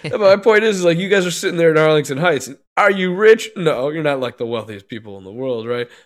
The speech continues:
But once they're done with the billionaires, they're gonna go up from the millionaires.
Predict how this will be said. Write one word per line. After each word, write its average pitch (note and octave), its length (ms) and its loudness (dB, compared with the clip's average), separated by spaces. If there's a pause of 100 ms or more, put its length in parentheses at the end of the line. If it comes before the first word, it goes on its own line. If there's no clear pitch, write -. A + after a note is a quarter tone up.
But F3 100 0
once A3 200 4
they're F3 160 -2
done E3+ 260 2
with D3+ 120 -4
the C3 80 -12
billionaires, A#2+ 600 0
they're B2+ 100 -10
gonna C3 120 -8
go C3 120 -6
up B2+ 100 -8
from A#2 100 -18
the G#2+ 60 -16
millionaires. A2+ 720 -10